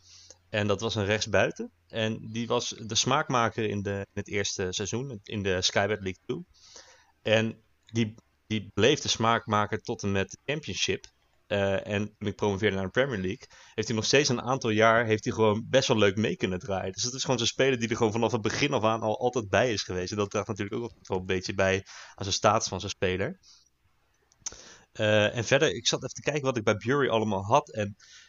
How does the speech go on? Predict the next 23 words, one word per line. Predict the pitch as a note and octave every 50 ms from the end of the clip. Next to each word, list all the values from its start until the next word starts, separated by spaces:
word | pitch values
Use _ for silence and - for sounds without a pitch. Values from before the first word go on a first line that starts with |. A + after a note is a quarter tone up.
| _ _ _
eh, | - G#2+ G#2+ G#2 G2+ G2+ G#2 G2+
nou, | - G#2+ G#2 G2+ F#2+
sowieso | - B2 G#2+ G2+ B2 C#3+ C#3+
een | A2+ -
paar | - G#2 G2+ G2
namen, | G2+ G2+ G2+ A2+ A#2+ G#2+ F#2+ F#2 F#2 F2
zoals, | - A2 F#2 F#2+ G2 - - -
eh, | - G#2 F#2+ F#2+ F#2+ F#2 F#2 F#2
Mohamed | G2+ G2 G2 G#2 G2+ -
Salah | - G2 F#2 F#2+ G#2+ A2+ A2 F2 - G2
en | F#2+ G2+ -
Anthony | G#2 F#2+ - G#2+ G2+ G2+ G2
Martial, | G2 G2 G2 - - - G2+ A2 C#3+ D3
die | A#2 G#2+
zaten | - A2+ G2+ - - -
er | F#2 F2+
uiteindelijk, | F#2 - G2+ F#2+ F#2 F#2+ F#2 -
eh, | - F#2+ F#2
in | G2 F#2+
mijn, | F#2 F2+ F#2 _
in | - G#2
mijn | F#2+ F#2 -
team. | - G2 G#2+ D#3 F#3+